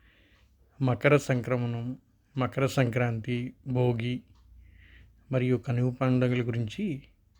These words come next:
వివరించుకుందాం. ఓం శ్రీ మాత్రే నమః. ఓం శ్రీం శ్రీయాయే నమః. అందరికీ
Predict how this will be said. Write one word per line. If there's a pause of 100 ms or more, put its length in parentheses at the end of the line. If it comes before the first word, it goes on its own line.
(100)
వివరించుకుందాం. (1200)
ఓం (100)
శ్రీ
మాత్రే
నమః. (360)
ఓం
శ్రీం
శ్రీయాయే
నమః. (2000)
అందరికీ